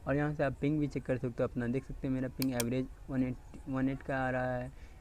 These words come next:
minimum एटी सिक्स का है और maximum one सिक्सटी नाइन का है।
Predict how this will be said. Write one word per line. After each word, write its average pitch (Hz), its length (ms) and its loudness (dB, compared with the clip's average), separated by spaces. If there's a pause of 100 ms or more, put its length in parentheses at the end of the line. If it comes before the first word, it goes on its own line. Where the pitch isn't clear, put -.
minimum 135 320 6
एटी 127 180 0
सिक्स - 260 -4
का 139 120 4
है 135 100 6
और 123 140 4
maximum 123 460 0
one 123 140 -2
सिक्सटी 143 460 -2
नाइन 117 280 2
का 110 140 2
है। 107 200 0